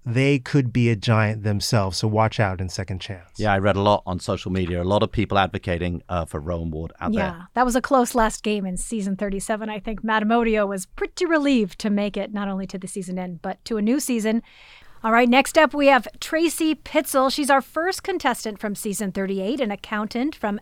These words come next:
Speaker 3: Ellenburg, Washington. Now, Tracy lost also to Matt Amodio, but this time in his twenty-fourth game. Her stats were, though, some of the best that we looked at.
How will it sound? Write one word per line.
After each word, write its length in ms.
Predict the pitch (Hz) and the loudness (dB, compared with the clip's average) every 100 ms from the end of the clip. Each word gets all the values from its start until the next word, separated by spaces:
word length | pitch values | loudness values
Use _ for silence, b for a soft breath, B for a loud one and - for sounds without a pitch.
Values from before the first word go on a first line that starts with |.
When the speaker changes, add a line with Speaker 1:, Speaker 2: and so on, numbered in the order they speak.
| - | -2
Speaker 3:
Ellenburg, 580 | 277 254 233 220 214 196 | 0 2 2 2 -2 -2
Washington. 680 | 196 196 - 240 285 285 277 b b b | -4 -4 -2 0 2 2 0 b b b
Now, 140 | 262 269 | 0 0
Tracy 580 | - - 381 392 403 370 | 0 -2 0 0 0 2
lost 440 | 294 302 277 - | 6 6 4 2
also 300 | 320 381 381 | 0 2 0
to 120 | 269 | 2
Matt 220 | 233 214 | 2 2
Amodio, 360 | 214 202 202 220 | 2 0 0 0
but 200 | 240 233 | 0 -2
this 160 | 349 - | -4 2
time 200 | 339 294 | 4 4
in 60 | |
his 140 | 247 - | 0 -4
twenty-fourth 720 | - 339 415 330 233 208 - | -4 0 2 0 -2 -6 -2
game. 300 | 214 208 190 b b b b - | -2 -2 -4 b b b b -8
Her 120 | 277 | -6
stats 480 | - 339 359 - - | 0 2 2 0 -6
were, 100 | 226 | -2
though, 160 | 220 | -2
some 220 | 202 233 | -2 -4
of 40 | 208 | -4
the 60 | |
best 380 | 190 285 262 - | -6 -6 -6 -6
that 80 | 190 | -10
we 60 | 190 | -8
looked 220 | 190 - | -10 -12
at. 160 | 156 | -16